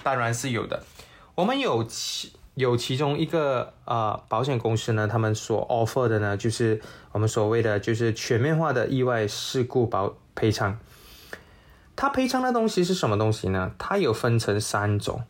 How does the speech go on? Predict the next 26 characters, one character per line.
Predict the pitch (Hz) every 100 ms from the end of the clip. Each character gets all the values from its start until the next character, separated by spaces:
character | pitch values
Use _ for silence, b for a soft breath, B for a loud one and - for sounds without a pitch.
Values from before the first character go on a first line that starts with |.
| -
第 | 147 139
一， | - - B B
就 | -
是 | 135 143
暂 | 127 208 180
时 | 135 - 101
性 | 101 143 117
的 | 104 92
这 | 107
个 | 110
完 | 101 98
全 | 104 110
残 | 101 98 90
废。 | 104 - - B B B B B
就 | 180
是 | 180
如 | 160 190 240
果 | 139 107
你 | 123 117
今 | - 135
天 | 123 131
是 | 127 147
暂 | 165 151
时 | 117 98
性 | 131 120
的 | 104 -